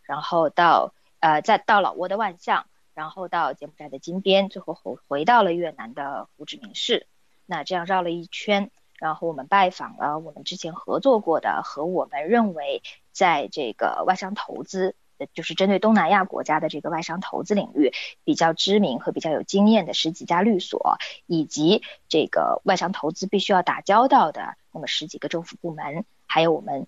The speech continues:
也借这个去的机会，因为中国的企业在东南亚的投资很多时候它是，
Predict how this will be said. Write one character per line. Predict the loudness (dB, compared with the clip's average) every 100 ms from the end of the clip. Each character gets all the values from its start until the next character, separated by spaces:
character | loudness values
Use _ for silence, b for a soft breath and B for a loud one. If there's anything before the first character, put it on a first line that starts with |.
| B -2
也 | -2
借 | 4 2
这 | 4 2
个 | 0
去 | -2 0
的 | 0
机 | 2 2
会， | 4 4 2 -4 _
因 | 2
为 | 2
中 | 4 4
国 | 4
的 | -2
企 | -6 -6
业 | -4 0
在 | 2 2
东 | 0
南 | -2 -2
亚 | -6
的 |
投 | -8 -8 -8
资 | -8
很 | -10 -4
多 | -2
时 | -2
候 | 0 -2 -2
它 | -4 -2
是， | -2 2 0